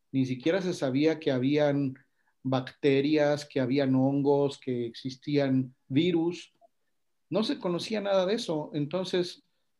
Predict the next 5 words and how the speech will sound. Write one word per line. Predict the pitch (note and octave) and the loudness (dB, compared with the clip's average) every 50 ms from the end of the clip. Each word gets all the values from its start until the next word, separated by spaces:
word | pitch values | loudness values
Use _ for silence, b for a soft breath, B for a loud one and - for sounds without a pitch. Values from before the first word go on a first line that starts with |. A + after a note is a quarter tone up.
| _ _ _ _ _ _ | _ _ _ _ _ _
em, | - C#3+ C#3+ C#3+ C#3 C#3 C#3 C#3 C#3 C#3 C#3 C3+ C3+ C#3 C#3 D#3 C#3+ - _ _ _ _ _ _ _ _ _ _ _ _ _ _ _ _ _ _ _ _ | 0 2 4 4 6 6 6 6 6 6 4 4 4 2 0 -2 -4 -10 _ _ _ _ _ _ _ _ _ _ _ _ _ _ _ _ _ _ _ _
pues | E3 D#3 D#3 - | -4 -2 0 0
existían | D#3+ - - - D#3 D3+ - - G3+ G#3 G3 F#3+ F3 F3 | -2 -2 -2 -4 -6 -6 -6 -2 0 2 4 4 4 2
muchos, | F3 F3+ F#3 F3+ - - F3 E3 D#3 D3 D3+ - - | 0 0 -2 -4 0 2 2 4 2 2 0 -2 -2
eh, | D3 C#3 C#3 C3 C3 C3 C3 C3 B2+ B2+ | 0 0 2 4 4 4 4 4 2 0